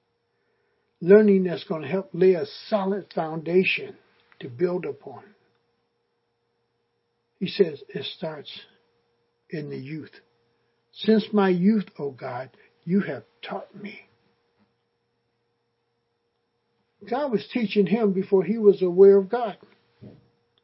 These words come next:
And God was teaching you before you were aware of God. And I know God was teaching me and keeping me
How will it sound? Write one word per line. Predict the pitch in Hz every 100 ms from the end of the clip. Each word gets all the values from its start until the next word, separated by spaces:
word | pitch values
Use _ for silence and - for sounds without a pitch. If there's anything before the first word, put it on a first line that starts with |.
| _ _ _ _ - - _
And | 202 196
God | 233 269 254
was | 196
teaching | 247 208 - 214 226
you | 285 277 180 - _ _ _ _ _ _ _ _ _ _
before | 214 196 247
you | 240 254 330
were | 311 208
aware | 170 156 151 143
of | 120
God. | 135 - - - _ _ _ _ _ _ _ _ _ _ _ _ _ _ _ _ _ _ _
And | 147 156
I | 185
know | 180 185 202
God | 143 147 147
was | 127 -
teaching | 180 165 131 113
me | 165 170 127
and | 123 -
keeping | 185 170 - 120
me | 120 113